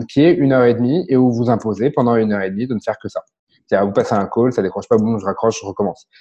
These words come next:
Pas faire des petites pauses à commenter, aller parler avec le voisin, et cetera. Parce qu'une fois que vous faites ça, vous êtes déconcentré, vous êtes beaucoup moins bon et ça vous prend beaucoup plus de po-, de temps, vous êtes moins efficace. Euh, et donc, c'est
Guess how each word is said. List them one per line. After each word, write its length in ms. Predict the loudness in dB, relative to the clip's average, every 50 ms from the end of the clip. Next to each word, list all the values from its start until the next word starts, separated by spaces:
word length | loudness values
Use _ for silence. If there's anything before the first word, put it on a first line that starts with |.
| _ _ _ _ _ 2
Pas 200 | 4 4 4 4
faire 160 | 2 0 0
des 80 | 0 -2
petites 220 | -4 -8 -8 -4
pauses 360 | 0 2 4 4 4 4 2
à 60 | 2
commenter, 760 | 0 0 0 0 0 -2 -4 -4 -2 0 2 4 4 4 4
aller 180 | 2 0 -2 -2
parler 280 | -2 -2 0 0 0
avec 180 | -2 -2 -4 -6
le 60 | -4
voisin, 320 | -4 -4 -4 -2 -2 -2 -2
et 80 | -2
cetera. 460 | -4 -8 -10 -6 -2 0 0 0 0 -2 -8 _ _ _ _
Parce 120 | -16 -8
qu'une 180 | -6 -4 -2 0
fois 80 | 0 0
que 60 | 0
vous 60 | 0
faites 140 | -2 -4 -2
ça, 120 | -2 -2 0
vous 120 | 0 -2
êtes 80 | -2 -2
déconcentré, 500 | -2 -4 -4 -6 -12 -14 -8 -4 -2 0
vous 100 | 0 0
êtes 100 | -2 -4
beaucoup 220 | -6 -4 -2 0
moins 220 | 2 2 2 2
bon 180 | 2 0 0 -2 _ _ _ _ -20
et 40 | -16
ça 120 | -10 -8
vous 100 | -8 -6
prend 180 | -4 -2 -2 -2
beaucoup 220 | -2 -2 -4 -8
plus 180 | -10 -10 -8 -6
de 80 | -6 -6
po-, 160 | -6 -8 -8 -8
de 180 | -8 -6 -6 -6
temps, 220 | -4 -2 -2 -2
vous 100 | -2 -4
êtes 140 | -6 -6 -6
moins 160 | -6 -6 -4
efficace. 400 | -6 -8 -8 -8 -10 -10 -10 -10 _ _ _ _ _ _ _ _ _ _ _ _ _ _ _ -20 _ _ -8
Euh, 420 | -6 -6 -6 -6 -6 -6 -6 -6 -6
et 60 | -6
donc, 180 | -6 -6 -6
c'est 240 | -8 -6 -8 -8 -8